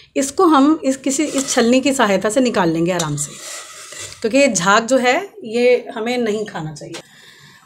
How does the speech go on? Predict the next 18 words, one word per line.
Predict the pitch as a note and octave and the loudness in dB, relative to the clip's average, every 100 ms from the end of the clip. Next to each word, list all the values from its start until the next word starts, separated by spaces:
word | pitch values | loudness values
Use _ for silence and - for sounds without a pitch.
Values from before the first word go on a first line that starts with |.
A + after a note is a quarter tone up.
| - | -4
तो | |
मैंने | G#3 A3 A#3+ | 0 2 0
झाग | E3 F#3 G3 | -2 -2 -2
को | G3 A#3+ | 2 0
पूरी | A#3+ G#3 G#3 | 0 -2 -2
तरह | G#3+ A3+ | 0 -2
से | A3+ | -2
clean | B3 G#3+ G#3 G#3+ | -2 0 0 0
कर | F#3+ | -2
लिया | F#3 G#3+ | 0 -2
है। | A3+ G4 - _ _ - _ - | -2 -6 -8 _ _ -20 _ -4
अब | C4 | -2
हम | C4+ D4+ | 2 2
इसमें | C4+ B3+ A#3+ F4+ - - - - - - | 2 -2 -4 -4 -8 -20 -14 -14 -14 -10
तकरीबन | - B3+ C4+ | -6 0 2
मैंने | C#4 B3+ D4 - | 4 4 2 2
एक | B3+ C4+ | 2 2
इंच | D4+ C#4+ - | 0 0 -2